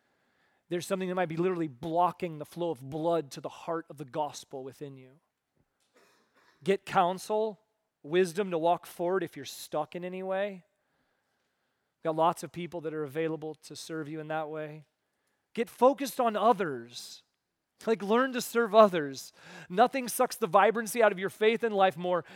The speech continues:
than to stare inward at all of the things going on in you, you, you, me, me, me. Pouring out in ministry in the kingdom of God,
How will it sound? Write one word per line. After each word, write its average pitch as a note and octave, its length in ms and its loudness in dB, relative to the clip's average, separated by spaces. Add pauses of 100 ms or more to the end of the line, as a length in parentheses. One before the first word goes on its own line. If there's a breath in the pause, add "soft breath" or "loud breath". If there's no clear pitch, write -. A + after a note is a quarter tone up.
(120)
than E3+ 160 -4
to D#3+ 80 -8
stare F#3+ 480 0
inward C#3 560 -8
at D#3 200 -4
all F3 540 2
of E3+ 100 -8
the F#3 100 -6
things E3 360 -8
going D#3 320 -4
on D3+ 160 -4
in C#3+ 220 -10
you, F3+ 460 -6
you, D#3+ 540 -6
you, D#3+ 560 -6
me, E3 440 -8
me, D#3 420 -12
me. C#3 600 -16 (1500)
Pouring A#3 400 4
out A3+ 160 10
in G#3 120 -2
ministry G#3 360 -2
in F3 60 -6
the F#3 60 -6
kingdom G3 320 -4
of D#3+ 120 -6
God, F#3 200 4